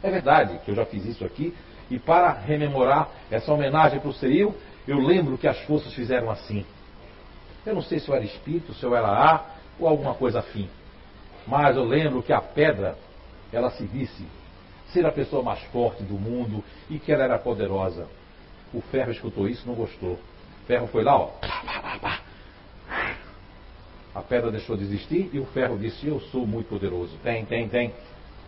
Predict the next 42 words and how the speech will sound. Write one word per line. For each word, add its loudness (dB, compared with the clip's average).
O -12
fogo 2
escutou -2
isso, -4
disse: -12
"Que -4
nada. 0
Vamos -2
ver." 4
Derreteu 2
o -2
ferro. -4
E 0
o 0
fogo 4
já 2
dava 2
labareda 0
de -2
alegria. -4
Quando 8
a 10
água 8
escutou 6
e 0
disse: 0
"Não, 6
não, 4
não, -4
não, -6
não. -6
Tchá, -6
tchá, -6
tchá, -10
vamos -2
lá." 0
Foi 0
lá 6
e 8
apagou 2
o -4
fogo. -4